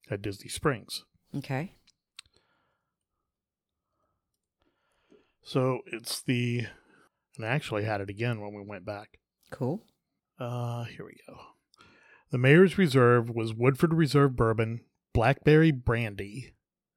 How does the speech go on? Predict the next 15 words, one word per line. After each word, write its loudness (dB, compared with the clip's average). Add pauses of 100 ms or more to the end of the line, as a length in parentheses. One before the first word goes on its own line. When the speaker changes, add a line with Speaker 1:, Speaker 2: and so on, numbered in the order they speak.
(280)
Speaker 1:
simple -2
syrup, 2
and -12
fresh -4
lemon -6
juice. -14 (760)
So -4
it 0
had 4
that 2 (240)
cool 2
mix 0
of -2 (340)
flavors 2
and -8